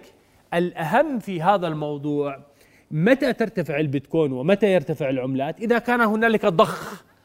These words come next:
آه، من الأموال في هذه العملات، كيف نضخ الأموال؟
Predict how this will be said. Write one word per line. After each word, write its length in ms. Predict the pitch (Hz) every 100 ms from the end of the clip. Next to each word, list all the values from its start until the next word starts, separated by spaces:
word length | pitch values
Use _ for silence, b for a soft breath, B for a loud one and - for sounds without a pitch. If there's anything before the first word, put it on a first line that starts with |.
| b b b 180
آه، 300 | 180 170 156
من 480 | 170 180 170 165
الأموال 800 | 170 160 160 165 160 240 285 226
في 240 | 165 185 156
هذه 280 | 160 143 139
العملات، 480 | 123 131 139 180 - -
كيف 320 | 294 277 -
نضخ 480 | 226 208 185 196 -
الأموال؟ 600 | 175 156 151 147 175 240